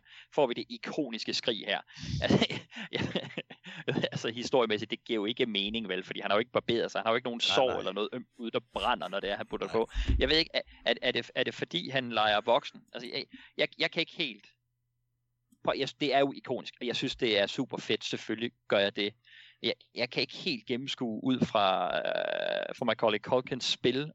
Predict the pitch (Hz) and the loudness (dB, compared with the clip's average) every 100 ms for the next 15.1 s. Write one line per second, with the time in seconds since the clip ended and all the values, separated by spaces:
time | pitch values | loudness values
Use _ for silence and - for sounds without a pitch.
0 | - 110 101 - - - - 117 113 117 | 0 0 0 -12 -20 -20 -4 -2 0 2
1 | 98 104 113 131 _ - 131 131 120 - | 4 4 2 -4 _ -6 -4 -2 -6 -2
2 | 135 120 - - - 98 107 165 123 127 | 2 2 0 -20 -6 0 2 2 -2 -6
3 | - 123 123 107 101 143 - 127 120 151 | -8 -10 -8 -6 -4 -4 0 2 2 0
4 | _ _ _ - 147 127 131 110 107 120 | _ _ _ -6 -4 -4 -2 -2 -2 0
5 | 113 131 120 - 110 - 120 - - 127 | 0 0 -2 0 0 0 -10 -12 -6 -2
6 | 117 113 113 147 - 120 110 117 - _ | 0 2 2 2 0 -6 -6 -8 -18 _
7 | 120 101 _ - 135 - - 120 113 113 | -8 -8 _ -2 -2 -2 -6 -6 -4 -6
8 | - - 110 - 85 95 - 180 214 120 | -6 -2 -2 0 -2 -4 0 0 2 0
9 | 98 80 - _ - - _ - - 110 | -2 -4 -14 _ -20 -20 _ -6 0 0
10 | - - 143 127 127 104 98 104 127 127 | -2 -10 -2 0 2 2 0 0 0 -2
11 | _ - 127 151 156 156 - 190 190 185 | _ -6 -2 0 0 0 2 2 2 -2
12 | 170 190 147 147 131 139 185 160 - 165 | -2 0 0 0 2 2 4 -2 -2 -4
13 | - 131 - - 135 151 143 123 160 156 | -4 -10 -10 -6 -4 -4 -4 -2 2 4
14 | 151 147 139 139 123 135 127 104 120 113 | 4 2 2 2 2 0 2 2 4 4
15 | 113 | 2